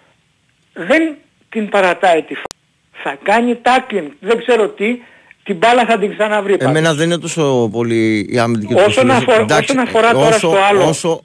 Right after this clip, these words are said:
Speaker 2: όσο αυτό που έχει χαλάσει τον τελευταίο καιρό, που
Speaker 1: Εκεί
Speaker 2: του
Speaker 1: πάω
Speaker 2: έχουνε,
Speaker 1: τώρα, εκεί πάω,
Speaker 2: που του
Speaker 1: εκεί
Speaker 2: έχουνε
Speaker 1: πάω τώρα.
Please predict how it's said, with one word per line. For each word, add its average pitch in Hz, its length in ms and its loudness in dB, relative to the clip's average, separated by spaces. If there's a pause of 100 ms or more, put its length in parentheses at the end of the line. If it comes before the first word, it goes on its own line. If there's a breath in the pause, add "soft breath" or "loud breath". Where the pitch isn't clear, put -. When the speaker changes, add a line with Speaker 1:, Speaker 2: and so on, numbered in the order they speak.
Speaker 2:
όσο 147 520 -6
αυτό 131 260 -6
που 143 100 -6
έχει 143 540 -4
χαλάσει 131 360 -2
τον 123 100 -6
τελευταίο 117 300 -2
καιρό, 123 220 0
που 175 80 0
Speaker 1:
Εκεί 220 120 2
Speaker 2:
του 294 140 2
Speaker 1:
πάω 214 120 4
Speaker 2:
έχουνε, 113 140 2
Speaker 1:
τώρα, 143 200 -2
εκεί 226 240 0
πάω, 156 260 2
Speaker 2:
που 131 140 -4
του 127 80 -4
Speaker 1:
εκεί - 0 -
Speaker 2:
έχουνε 147 300 0
Speaker 1:
πάω 135 120 2
τώρα. 123 340 -2